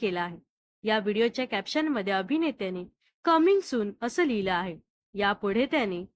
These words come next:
घराचा इमोजी दिला आहे. यावरूनच लवकरच हे घर तयार होईल असं आकाशला सूचित करायचं आहे. याशिवाय अभिनेत्याने या पोस्टवर "होम, ड्रीम होम गोल्स,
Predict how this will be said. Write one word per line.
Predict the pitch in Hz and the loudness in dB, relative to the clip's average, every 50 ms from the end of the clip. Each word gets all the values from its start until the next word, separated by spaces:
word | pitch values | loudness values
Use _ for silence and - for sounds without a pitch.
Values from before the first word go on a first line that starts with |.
| _ _ - _ - | _ _ -20 _ 0
घराचा | - 302 330 349 349 349 - 403 | 2 4 6 6 4 4 2 0
इमोजी | 370 277 226 208 202 208 202 - 320 | 2 2 0 0 0 -2 0 0 -2
दिला | 320 - 226 202 185 180 | -2 0 -2 -4 -2 -2
आहे. | 175 175 175 175 - _ _ _ _ - | -2 -4 -6 -10 -16 _ _ _ _ -14
यावरूनच | - 190 214 214 214 190 196 196 202 269 277 233 202 190 180 - _ _ _ - _ - | -4 0 2 2 2 2 0 0 0 0 -2 -2 -4 -4 -6 -10 _ _ _ -20 _ -4
लवकरच | 247 262 277 294 285 - 349 359 370 370 359 - | 0 2 2 2 2 4 2 4 4 2 0 0
हे | 330 359 349 | 2 2 2
घर | 349 - 311 311 302 302 - | 2 2 2 2 2 0 0
तयार | 254 233 262 311 339 320 | 0 2 2 2 2 0
होईल | 254 202 180 180 180 185 _ _ _ _ _ - | 0 -2 -2 -4 -6 -8 _ _ _ _ _ -4
असं | 226 247 - - 320 | -4 -2 0 2 2
आकाशला | 269 233 196 - - 269 294 277 - 233 247 | 2 2 0 0 0 0 0 0 0 -2 -2
सूचित | 247 - 240 220 - 294 302 311 - | -2 -2 -4 -2 0 -2 -2 -2 0
करायचं | 240 208 180 175 175 180 - - 247 | -2 -2 0 0 -4 -6 -4 -2 -2
आहे. | 208 175 165 165 - _ _ _ _ _ _ _ _ _ _ _ _ _ _ _ _ _ - | -2 -2 -4 -8 -14 _ _ _ _ _ _ _ _ _ _ _ _ _ _ _ _ _ -2
याशिवाय | 277 320 349 403 392 - 381 381 403 392 320 | 0 0 0 0 0 -2 -2 0 0 2 0
अभिनेत्याने | 262 233 285 320 330 339 302 302 - 254 233 233 240 226 | 0 0 0 0 0 0 -2 -2 -4 -4 -4 -2 -2 -2
या | 233 226 226 | 0 -2 -2
पोस्टवर | 226 - 196 214 269 285 - - 214 196 180 180 180 _ _ _ _ - | -2 -2 -2 -2 -2 -2 -4 -6 -8 -8 -8 -8 -12 _ _ _ _ -4
"होम, | - 294 294 233 196 185 170 170 170 - | -2 0 2 2 0 -2 -6 -14 -14 -8
ड्रीम | - 262 320 349 359 359 | -2 0 0 0 0 0
होम | 302 254 247 247 247 | 0 0 -2 -2 -4
गोल्स, | 214 - 208 208 196 180 175 175 - - | -6 -2 -2 -2 -2 -2 -4 -8 -12 -16